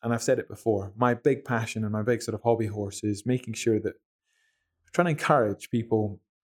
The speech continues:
regardless of their education, to have that quiet confidence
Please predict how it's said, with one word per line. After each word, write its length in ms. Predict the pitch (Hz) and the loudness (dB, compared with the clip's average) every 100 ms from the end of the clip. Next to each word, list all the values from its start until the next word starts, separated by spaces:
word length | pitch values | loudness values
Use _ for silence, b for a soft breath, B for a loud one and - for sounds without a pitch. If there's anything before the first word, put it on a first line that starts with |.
| _ | _
regardless 480 | 113 120 139 139 131 | -2 2 4 2 0
of 140 | 123 110 | -2 2
their 120 | 113 | 2
education, 840 | 113 110 120 117 113 101 95 98 _ _ _ _ _ _ _ _ _ _ _ _ _ _ - | 2 -2 0 0 0 -6 -8 -12 _ _ _ _ _ _ _ _ _ _ _ _ _ _ -6
to 120 | 113 | -2
have 180 | 120 117 | 0 2
that 240 | 117 98 | 2 0
quiet 320 | - 123 110 | 0 0 0
confidence 680 | - 117 113 - 104 98 - | 0 0 0 -6 -6 -6 -10